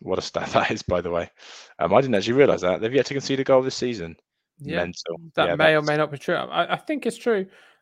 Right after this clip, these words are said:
Speaker 2: I don't remember them conceding a goal. Oh,
Speaker 1: Close.
Speaker 2: actually,
Speaker 1: They must have done,
Speaker 2: actually,
Speaker 1: surely.
Speaker 2: yeah, they, they may have done, actually. Um, that might be a bad, bad comment. Yeah, they conceded two against Chelsea. In fact, I think Mike made the exact same mistake in last week's pod.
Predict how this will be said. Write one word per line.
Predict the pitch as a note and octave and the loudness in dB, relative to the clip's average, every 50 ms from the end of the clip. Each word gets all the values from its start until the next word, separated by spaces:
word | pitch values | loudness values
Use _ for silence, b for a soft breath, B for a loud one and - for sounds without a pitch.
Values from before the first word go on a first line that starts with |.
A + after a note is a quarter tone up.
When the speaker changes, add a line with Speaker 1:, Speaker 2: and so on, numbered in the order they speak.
| b | b
Speaker 2:
I | - E3+ | -2 2
don't | E3 G3 F3+ | 2 2 2
remember | D3+ D#3+ E3+ E3+ D#3 D3 | 2 2 0 0 0 -2
them | D3 C3+ | -4 -4
conceding | - - C3 - D3 D3 C#3 C3+ | -4 -8 -6 -4 -2 -2 -2 -2
a | B2 A#2 | -4 -2
goal. | A#2 C#3+ C3 A#2+ A#2+ A#2+ - _ _ _ _ _ | 0 0 0 0 0 -4 -8 _ _ _ _ _
Oh, | - G#3+ D#3 D#3 D3+ D3+ D3 D3 C#3+ C#3+ C#3 C#3 C3+ | -2 2 4 6 6 6 8 8 6 6 4 2 0
Speaker 1:
Close. | C3 | 0
Speaker 2:
actually, | - C#3 C3+ - - - C3+ B2 A#2+ A#2 A2+ A#2 _ _ _ _ _ _ _ _ _ _ _ _ _ _ _ - | -2 -2 -4 -4 -6 -8 -4 -4 -2 -2 -4 -8 _ _ _ _ _ _ _ _ _ _ _ _ _ _ _ -2
Speaker 1:
They | - C#3 | 0 2
must | A2+ G2 - - | 2 2 0 -2
have | - - | -6 -6
done, | - - | -6 -6
Speaker 2:
actually, | G#2+ | -6
Speaker 1:
surely. | G#2+ F2+ E2+ E2 - _ _ _ _ _ _ _ _ _ _ _ _ _ - | -6 -6 -6 -8 -12 _ _ _ _ _ _ _ _ _ _ _ _ _ -14
Speaker 2:
yeah, | B2+ A#2+ A#2 A2+ A2 | -10 -8 -6 -4 -4
they, | A2 A2 A2 | -4 -6 -8
they | A#2 - - B2 A#2+ A#2 | -10 -12 -10 -8 -6 -6
may | A2+ A2+ A#2 A#2 A2+ A2 A2 | -6 -4 -4 -4 -2 -2 -2
have | G#2+ G#2 G#2 | -4 -6 -6
done, | - A2+ A2 G#2+ | -8 -10 -8 -8
actually. | G#2+ A2+ - - - - A2+ G#2+ G#2+ G#2+ A#2 C#3 _ - | -10 -10 -10 -12 -14 -14 -14 -14 -14 -14 -18 -18 _ -12
Um, | A#2+ A2+ A2 A2 G#2+ G#2+ G#2 _ _ _ _ _ b b b b b b b b b b _ | -10 -10 -10 -10 -12 -14 -18 _ _ _ _ _ b b b b b b b b b b _
that | C#3 B2+ | -12 -8
might | A#2+ A#2+ A#2+ | -6 -6 -6
be | A#2+ A#2+ A2+ | -6 -8 -10
a | A2 _ _ _ - | -10 _ _ _ -2
bad, | B2 A#2+ A#2+ A2+ A2+ - - - _ _ _ _ _ _ _ _ _ _ _ _ _ _ _ | -2 -2 -2 -4 -8 -10 -12 -20 _ _ _ _ _ _ _ _ _ _ _ _ _ _ _
bad | - C3 A#2 A#2 - | -4 -4 -4 -4 -6
comment. | - - B2 A#2 A2+ A2 - - - | -10 -12 -10 -10 -10 -12 -12 -12 -8
Yeah, | B2 A#2+ A#2 A2+ | -2 0 0 2
they | A2+ A2+ | 2 0
conceded | A2 - A#2 - - B2+ A2+ A2+ - | -2 -4 -8 -8 -6 -6 -6 -8 -8
two | - - A#2+ | -6 -4 -4
against | A2+ A#2+ A#2 - - | -4 -4 -8 -8 -4
Chelsea. | - B2+ A#2 A2+ - B2+ A#2+ | -2 -2 -2 -2 -4 -8 -8
In | B2+ | -10
fact, | B2+ - - D#3 D#3+ D3 - | -4 2 4 4 4 4 2
I | D3 | -2
think | - - C#3+ C3 | -2 -4 -4 -2
Mike | C3 C3 C#3 C3+ | 2 2 2 2
made | C#3 C#3 C3+ C3 | 2 0 0 0
the | C3+ C#3 | 0 -4
exact | C3 B2 D3 D#3+ E3+ D3 - | 0 4 4 4 4 4 0
same | - C3 A#2+ A2+ | -6 -4 -4 -4
mistake | A2+ - - C3 B2 B2 - | -6 -4 -2 0 0 -2 -2
in | C3+ B2 | -6 -4
last | B2 C3 C3+ B2+ - - | -2 0 0 0 -2 -6
week's | C3 B2 | -14 -14
pod. | - _ - D3 B2 A#2 | -8 _ 0 0 0 0